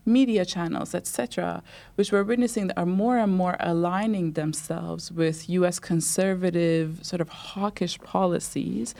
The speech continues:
And they're sort of exploiting, really, a lot of the democratic movements that have been going on for decades inside Iran,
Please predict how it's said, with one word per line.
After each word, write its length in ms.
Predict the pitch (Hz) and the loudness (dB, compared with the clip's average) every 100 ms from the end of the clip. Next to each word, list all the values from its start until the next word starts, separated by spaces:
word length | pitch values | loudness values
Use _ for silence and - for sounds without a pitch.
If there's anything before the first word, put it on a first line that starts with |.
| - - - - | -16 -20 -12 -2
And 160 | 190 | 0
they're 120 | 190 185 | 2 0
sort 200 | 190 226 | 0 -2
of 100 | 202 - - 208 | -4 -10 -8 -4
exploiting, 960 | 196 - - - 277 302 - 180 170 | -2 -4 -4 0 0 0 0 0 0
really, 340 | 190 240 190 180 | 0 0 0 2
a 120 | 175 | 0
lot 180 | 190 240 | 0 -2
of 80 | |
the 80 | 208 | -2
democratic 640 | 170 170 170 - 196 214 196 | 0 0 -2 -4 -4 -2 0
movements 600 | 180 202 202 180 156 - | 0 0 0 0 0 -2
that 140 | 165 | -4
have 320 | - - 269 | -4 -4 0
been 140 | 269 233 | 2 2
going 280 | 180 170 | 2 0
on 140 | 165 160 | 0 2
for 160 | 160 | 2
decades 720 | 156 165 185 214 202 - 165 | -2 -2 -4 -4 -4 -4 -2
inside 460 | - 156 - 85 - | 0 0 0 -2 -2
Iran, 380 | - 147 - | -2 -2 -2